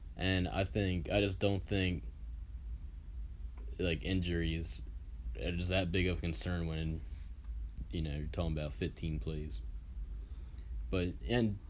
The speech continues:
I don't, I don't think, you know, Dan Snyder trying to use players for marketing is that big of a deal anyway right now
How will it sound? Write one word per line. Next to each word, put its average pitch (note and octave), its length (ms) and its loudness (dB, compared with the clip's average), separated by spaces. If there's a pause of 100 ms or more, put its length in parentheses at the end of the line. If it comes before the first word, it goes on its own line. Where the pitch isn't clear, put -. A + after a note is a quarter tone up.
(140)
I G2 40 6
don't, B2+ 260 6
I G#2+ 120 8
don't B2 200 6
think, A#2+ 320 4
you A2+ 100 4
know, G2 240 4 (560)
Dan A#2 240 10
Snyder A#2 300 10
trying A2 260 6
to G2+ 60 6
use G#2+ 240 8
players G#2 380 6
for G2 100 2
marketing F#2+ 440 6
is E2+ 40 0
that F2+ 240 6
big F#2 160 6
of F2 80 4
a F2+ 60 4
deal F2+ 240 6
anyway F2+ 300 4
right F2 160 2
now F2+ 280 4